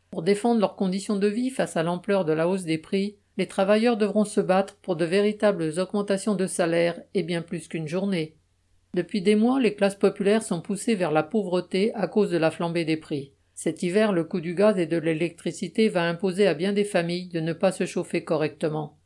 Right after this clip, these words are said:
Pendant ce temps, les salaires restent très insuffisants pour vivre. Toute la politique du gouvernement consiste à tenter de calmer le mécontentement à coups de chèques et d'aumônes. Tous les porte-voix du patronat tentent de faire croire que des augmentations de salaire entraîneraient une hausse des prix.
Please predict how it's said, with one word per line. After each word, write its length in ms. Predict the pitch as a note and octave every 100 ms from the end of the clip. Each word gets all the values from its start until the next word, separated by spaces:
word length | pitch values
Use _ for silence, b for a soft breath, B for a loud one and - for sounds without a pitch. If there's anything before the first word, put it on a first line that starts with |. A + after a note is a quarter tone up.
| _
Pendant 240 | F#3 F3+
ce 140 | F3 F#3
temps, 360 | - G3 A#3+ C#4
les 100 | E3
salaires 400 | - F3+ F#3 E3
restent 340 | F3+ - E3
très 280 | - G3+ G3+
insuffisants 600 | F#3 - F#3+ - D#3+ E3+
pour 200 | D#3+ D3
vivre. 420 | D#3 D3+ E3+ - _ _ _ _
Toute 240 | C4+ B3+ G#3
la 220 | F#3 F3
politique 500 | G3+ G3+ G3+ A3+ G3+
du 100 | E3
gouvernement 680 | F3 F#3+ G#3 F#3+ E3 F3+ F#3
consiste 500 | G#3+ G3 - - F#3
à 60 |
tenter 320 | F3+ F#3+ A3
de 100 | D#3+
calmer 400 | D#3 G#3 A3 A3+
le 100 | G3
mécontentement 800 | E3 G3 G3+ G#3+ G3 F#3+ F#3+ G#3
à 80 | G3
coups 220 | - F#3
de 100 | F3+
chèques 380 | E3 F#3+ F3 -
et 80 | F3
d'aumônes. 500 | F3 E3+ D#3+ F3+ F#3 _ _ -
Tous 80 | F3
les 140 | F3+
porte-voix 520 | G3 F#3+ - F#3+ B3
du 140 | F#3+ F3+
patronat 480 | E3+ - G3+ A3+
tentent 240 | A3+ G3+ F#3
de 80 | F#3+
faire 240 | G3 F#3+
croire 280 | - A#3+ A3+
que 80 | G3
des 220 | F3+ F3
augmentations 560 | F#3+ G3 G3 G3 G#3+
de 60 | G#3+
salaire 440 | G3+ F#3 A3 A#3
entraîneraient 460 | F#3+ - F#3 F#3 G#3+
une 120 | F#3+
hausse 200 | G3 G3+
des 140 | E3+ F#3
prix. 400 | - D#3+ C3